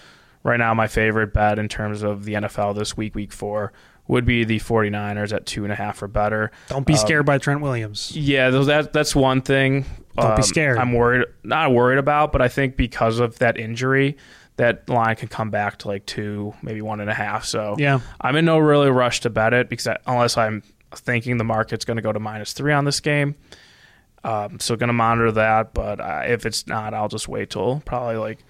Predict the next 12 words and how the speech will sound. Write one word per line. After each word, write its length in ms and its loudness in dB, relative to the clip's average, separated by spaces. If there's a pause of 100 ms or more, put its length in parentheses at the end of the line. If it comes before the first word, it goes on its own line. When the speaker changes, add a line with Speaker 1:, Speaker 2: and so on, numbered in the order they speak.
(340)
Speaker 1:
maybe 160 -10
even 220 -6
Sunday 640 -4
or 240 -6
even 220 2
Monday 320 2
to 80 -4
bet 240 -8
this 200 -6
game. 160 -10
Speaker 2:
Yeah. 120 0
Speaker 1:
So 300 -4